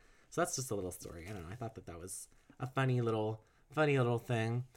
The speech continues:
Uh, also on the album, Joni, or on the vinyl, I should say, Joni says, she writes in the final notes that, uh,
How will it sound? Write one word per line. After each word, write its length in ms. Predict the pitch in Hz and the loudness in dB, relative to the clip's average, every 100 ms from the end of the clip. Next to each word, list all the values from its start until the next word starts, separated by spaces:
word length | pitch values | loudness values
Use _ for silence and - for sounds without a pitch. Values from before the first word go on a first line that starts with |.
| - _ - | -20 _ 4
Uh, 120 | 131 | 8
also 360 | 143 185 185 160 | 8 8 6 6
on 260 | 131 135 | 6 6
the 180 | 131 127 | 6 4
album, 600 | 110 110 113 110 107 107 | 6 4 4 0 -2 0
Joni, 500 | 107 107 107 107 104 - - - | 0 0 0 -2 -4 -10 -10 4
or 160 | 120 | 8
on 120 | 127 | 10
the 80 | 127 | 10
vinyl, 380 | 117 117 113 104 | 10 8 8 4
I 60 | 104 | 2
should 220 | 110 107 | -2 -2
say, 200 | 107 104 | 2 2
Joni 440 | 104 113 110 110 | 2 2 2 2
says, 560 | - - 107 107 117 - | 0 4 4 6 2 2
she 120 | 123 | 2
writes 360 | 113 107 107 120 | 4 4 2 0
in 160 | 113 | 0
the 360 | 104 104 98 90 - - _ | 0 0 0 -4 -10 -20 _
final 460 | - 117 110 107 | 4 6 6 4
notes 380 | 104 101 107 - | 2 2 0 0
that, 260 | - 101 92 | 0 0 0
uh, 240 | 87 85 | -2 -4